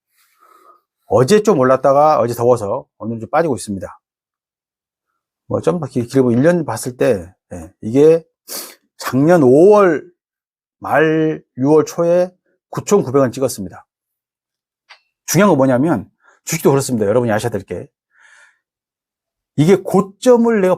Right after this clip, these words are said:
알 수는 없어요. 다만 기대감이 오르기 때문에 여러분들이 칠, 팔월에 최고 더우니까 그때 팔아야지. 그건 늦습니다. 이럴 때 오월 달쯤 사가지고 유월 한 말 정도, 유월, 그,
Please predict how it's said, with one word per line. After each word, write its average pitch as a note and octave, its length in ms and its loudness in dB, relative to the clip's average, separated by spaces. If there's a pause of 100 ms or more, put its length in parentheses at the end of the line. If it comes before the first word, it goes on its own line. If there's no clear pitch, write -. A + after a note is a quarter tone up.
알 D3+ 140 -4
수는 D3+ 160 -6
없어요. G#2 360 -6 (180)
다만 D#3+ 340 -2
기대감이 F#3+ 380 0
오르기 A#2 280 -2
때문에 G#2+ 580 -6
여러분들이 C3+ 340 -6
칠, - 200 -6
팔월에 G#3 480 2
최고 C4+ 240 0
더우니까 C3+ 300 -2
그때 B2+ 140 -6
팔아야지. B2 560 -2 (120)
그건 B2 160 -6
늦습니다. G#2+ 520 -6 (1000)
이럴 C3 180 2
때 D3 80 0
오월 D#3 320 4
달쯤 D#3+ 220 -2
사가지고 C#3+ 760 -4 (340)
유월 D3 400 2
한 C#3+ 280 -4
말 F#2+ 200 -10
정도, G#2+ 360 -12 (440)
유월, A#2+ 400 -2
그, C3 320 0